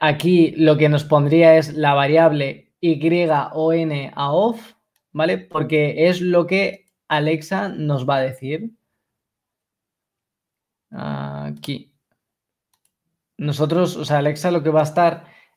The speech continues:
esperando es que le digamos si sí o si no. Si le decimos que sí, <clears throat> pues nos vamos al yes intent. Si le decimos que no, pues nos vamos al no intent, ¿vale? Y esto, como veis, eh, y en ot-, en caso contrario,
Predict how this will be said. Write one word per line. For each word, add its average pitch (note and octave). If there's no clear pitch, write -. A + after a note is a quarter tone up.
esperando E3
es F3+
que F3
le D#3
digamos D3
si C3
sí F3
o F#3+
si D3
no. C3+
Si -
le D#3+
decimos F#3
que G3+
sí, F3+
<clears throat> F3+
pues D#3
nos D3
vamos D#3
al D#3
yes C#3+
intent. C3
Si -
le C#3+
decimos E3+
que F#3
no, F#3
pues D#3
nos C#3+
vamos D3+
al C#3+
no C#3+
intent, C3
¿vale? D3+
Y D#3
esto, E3
como D3
veis, F3+
eh, C#3+
y D3+
en C#3+
ot-, D3+
en D3+
caso E3
contrario, F3+